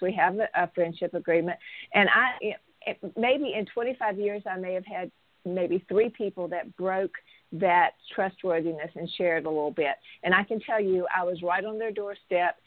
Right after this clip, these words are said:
um, talking to them, and lots, lots of times they didn't even really understand what they had done. So it's a very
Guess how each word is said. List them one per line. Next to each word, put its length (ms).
um, 360
talking 380
to 120
them, 280
and 100
lots, 260
lots 320
of 140
times 240
they 100
didn't 300
even 220
really 340
understand 580
what 180
they 160
had 120
done. 280
So 80
it's 180
a 100
very 280